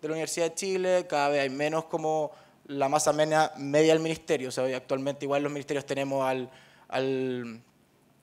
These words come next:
al exministro de Educación, tenemos al ministro del Interior,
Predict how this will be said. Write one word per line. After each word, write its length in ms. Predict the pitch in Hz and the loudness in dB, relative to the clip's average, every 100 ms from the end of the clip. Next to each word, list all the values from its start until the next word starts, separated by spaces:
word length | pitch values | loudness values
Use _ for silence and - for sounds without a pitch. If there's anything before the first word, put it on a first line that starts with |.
| - | -6
al 120 | 139 | -4
exministro 400 | 131 139 135 135 | -4 -8 -8 -8
de 40 | |
Educación, 500 | 127 123 151 143 143 | -8 -6 -2 0 0
tenemos 300 | 143 131 135 | -2 -6 -4
al 120 | 131 131 | -4 -4
ministro 280 | 131 - | -8 -10
del 80 | 127 | -12
Interior, 680 | 123 123 139 143 143 143 | -10 -4 2 4 4 4